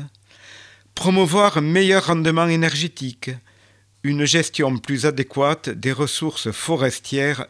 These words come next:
et marines. Là, il met le doigt sur des questions qui sont des questions fondamentales parce qu'on sait à quelle vitesse progresse la déforestation dans le monde,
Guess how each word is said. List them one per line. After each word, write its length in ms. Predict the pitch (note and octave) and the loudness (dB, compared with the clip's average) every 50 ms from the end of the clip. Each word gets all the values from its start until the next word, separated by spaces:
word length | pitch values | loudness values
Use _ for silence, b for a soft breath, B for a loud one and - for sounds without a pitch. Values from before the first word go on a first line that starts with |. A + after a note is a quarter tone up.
| _ | _
et 120 | - D3+ D3+ | -4 -2 0
marines. 640 | C3+ B2 A2+ G#2 A2 A#2+ A#2+ B2 C3 C3 C3+ C#3 - - _ B B B B B B B B B | 0 0 0 -2 -2 -4 -4 -4 -4 -4 -6 -8 -10 -14 _ B B B B B B B B B
Là, 280 | G2 A2+ B2+ C3 B2+ - G#3 | -2 0 0 0 -2 -4 -6
il 140 | C3+ A#2+ | -6 -4
met 140 | C3 C3+ C#3 | -2 -2 -2
le 140 | A#2 A#2 A#2 | -2 -2 -4
doigt 340 | A2 A#2 B2+ C3+ C#3+ D3 D#3+ | -2 0 0 0 0 -2 -4
sur 240 | - - - - A2+ | -8 -10 -8 -6 -6
des 100 | A2+ A#2+ | -6 -6
questions 420 | - A#2+ G#2+ - - D3+ C#3 B2+ | -4 -6 -6 -4 -4 -4 -4 -4
qui 120 | A#2 - G#2+ | -4 -8 -8
sont 180 | - - C3 | -6 -6 -4
des 160 | B2 A#2 A2+ G2+ | -4 -4 -6 -6
questions 380 | - A#2 - - - A#2+ A2+ | -6 -8 -6 -6 -4 -4 -4
fondamentales 880 | G2 - - D3 C3+ B2 B2 A#2+ A2+ G2+ G2 G2 - B2 B2+ B2+ B2+ A#2+ | -4 -4 -4 -2 -2 0 -2 -2 -2 -2 -4 -4 -4 -4 -2 -4 -4 -6
parce 200 | - G2+ F#2+ - | -10 -12 -12 -8
qu'on 220 | - B2 A#2+ A#2 | -8 -6 -6 -6
sait 360 | G2+ - - - D3 C3 G#2 B B B B B B B B B B B | -6 -6 -4 -4 -2 -4 -4 B B B B B B B B B B B
à 160 | - A#2+ B2 | -6 -6 -6
quelle 300 | - - - D3 C3+ B2+ | -4 -2 -2 -2 0 0
vitesse 520 | G#2+ D3 F3+ - - F3+ E3 D3 - - A#2+ - | 0 -2 -2 0 0 0 0 0 -2 -4 -10 -8
progresse 460 | - - C#3+ B2 A2+ D3 C#3 - - | -4 -4 -4 -2 0 -2 -2 -2 -2
la 140 | G#2+ G#2+ A2 | -2 -2 -2
déforestation 760 | A2 C#3 C#3+ - B2 C3+ C3 - - B2+ A#2 - - - B2 | -2 -2 -4 -2 -4 -4 -4 -4 -4 -6 -6 -6 -4 -4 -4
dans 160 | A#2 A2 G#2+ | -4 -4 -4
le 160 | G#2 G#2 G2+ G#2 | -4 -2 -2 -2
monde, 440 | A#2 C3+ D#3 F3 E3 C3+ D3+ D#3 | 0 0 -2 -2 -4 -6 -8 -10